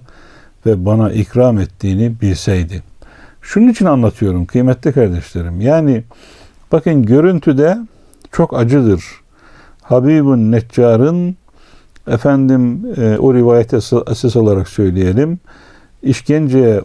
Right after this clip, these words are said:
uğratılması, e, dövülmesi,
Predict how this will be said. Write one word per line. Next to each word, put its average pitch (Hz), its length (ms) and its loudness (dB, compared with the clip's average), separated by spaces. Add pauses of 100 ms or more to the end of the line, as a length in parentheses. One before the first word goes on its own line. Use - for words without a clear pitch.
uğratılması, 113 1120 0 (640)
e, 104 40 -2 (400)
dövülmesi, 127 1040 2